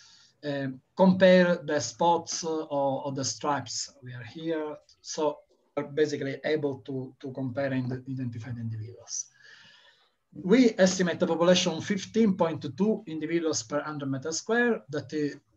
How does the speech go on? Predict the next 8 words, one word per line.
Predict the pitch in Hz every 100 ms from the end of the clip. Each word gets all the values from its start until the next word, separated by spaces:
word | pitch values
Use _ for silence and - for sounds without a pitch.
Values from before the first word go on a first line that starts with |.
| -
is | 156 147
in | 151
the, | 143 139 135 131 127
um, | 127 120 123 -
high | 151 170
end | 165 165 160 147
of | 147 143 143
the | 143 139 135